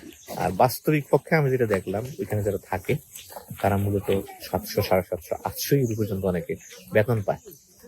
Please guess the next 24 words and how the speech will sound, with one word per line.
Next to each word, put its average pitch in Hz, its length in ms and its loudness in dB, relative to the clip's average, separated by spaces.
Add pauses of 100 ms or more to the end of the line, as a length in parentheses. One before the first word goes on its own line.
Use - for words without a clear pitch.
আর 101 80 0
যারা 110 160 6
দক্ষ, 110 440 2
বিশেষ 156 500 -2
করে 107 160 -2
যারা 101 140 0
শেফ, 104 340 2 (500)
রান্না 107 260 4
বান্নার 101 220 -2
কাজে 95 200 2
দক্ষ, 90 300 -2 (420)
তারা 104 140 6
দেখলাম 104 320 0 (120)
পনেরোশো, 110 320 2
ষোলোশো 139 380 0
ইউরো 95 160 -2
পর্যন্ত 92 240 -4
বেতন 87 260 -2
পায়। 95 100 -4
যারা 101 120 2
ফুড 113 200 -2
ডেলিভারি 127 320 2
দেয়, 135 100 4
তারা 147 220 2